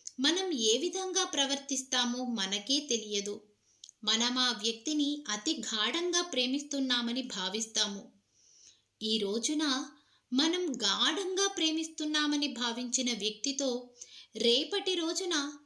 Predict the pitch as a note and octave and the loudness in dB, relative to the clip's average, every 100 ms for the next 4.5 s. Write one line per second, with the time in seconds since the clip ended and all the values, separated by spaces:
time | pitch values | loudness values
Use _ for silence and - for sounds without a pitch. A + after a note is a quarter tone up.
0 | G#3 A3 G#3+ B3 E4+ F#4+ F4+ F#4+ C4+ A3 | -6 0 2 2 0 -2 0 2 2 2
1 | G#3 D4 C#4+ - C#4+ C#4+ D4+ D4 - A#3 | 2 2 -2 -2 0 2 2 0 -6 -2
2 | B3+ C4 B3+ B3 A3+ - G3 - B3+ C#4 | 0 2 2 0 0 0 -2 -4 0 2
3 | D#4+ - G#3+ G#3 - A#3 A#3 A3 G#3 G#3 | 0 -2 -8 -6 -2 0 0 -2 -4 -4
4 | - G3+ G3 G3 G3 | -4 -2 0 -2 -6